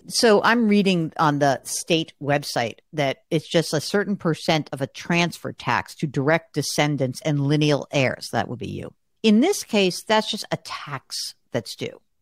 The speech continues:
right? No matter what. Even if you were on the account itself, the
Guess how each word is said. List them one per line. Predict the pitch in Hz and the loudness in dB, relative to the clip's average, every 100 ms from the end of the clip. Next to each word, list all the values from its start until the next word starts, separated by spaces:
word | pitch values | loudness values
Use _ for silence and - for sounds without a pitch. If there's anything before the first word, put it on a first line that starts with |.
| - | -2
right? | 165 170 165 - | 2 2 0 0
No | 165 | 2
matter | 165 156 | 4 4
what. | 135 117 - - | 2 -2 -6 -2
Even | 269 320 | 2 2
if | 359 226 | 2 6
you | 226 | 6
were | - | 6
on | 190 190 214 196 | 6 6 8 8
the | 180 170 | 6 4
account | 151 - - 170 151 - | 0 -4 2 4 4 2
itself, | 139 - - 175 90 - - _ _ - | -2 -2 0 2 0 -4 -18 _ _ -4
the | 180 | 0